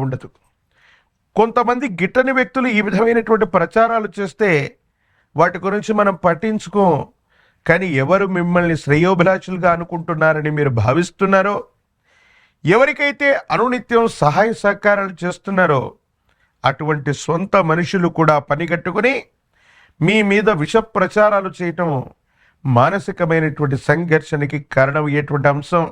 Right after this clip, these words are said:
వెన్నుపాముకు సంబంధించింది కానీ చర్మ సంబంధమైనటువంటి అంశాలకు సంబంధించిన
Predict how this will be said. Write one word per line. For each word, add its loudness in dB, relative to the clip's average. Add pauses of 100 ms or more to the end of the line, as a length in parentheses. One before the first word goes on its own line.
(840)
వెన్నుపాముకు 0 (100)
సంబంధించింది -2
కానీ 0 (920)
చర్మ 0 (160)
సంబంధమైనటువంటి 0 (120)
అంశాలకు 0 (100)
సంబంధించిన -2